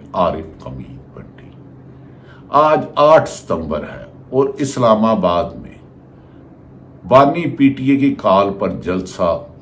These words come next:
हो रहा है। जलसे से पहले पूरे मुल्क में जलसा हो गया।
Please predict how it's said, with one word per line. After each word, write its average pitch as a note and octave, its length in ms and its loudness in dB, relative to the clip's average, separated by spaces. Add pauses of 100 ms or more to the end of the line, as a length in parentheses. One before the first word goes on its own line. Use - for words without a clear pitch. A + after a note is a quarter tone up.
(200)
हो A2 200 0
रहा D2 420 -8
है। - 120 -20 (640)
जलसे G3 400 6
से F#3 160 0
पहले A2 540 2
पूरे D#3 500 0
मुल्क A#2 440 0
में G2+ 280 -4
जलसा G#2+ 520 0
हो - 460 -4
गया। - 420 -12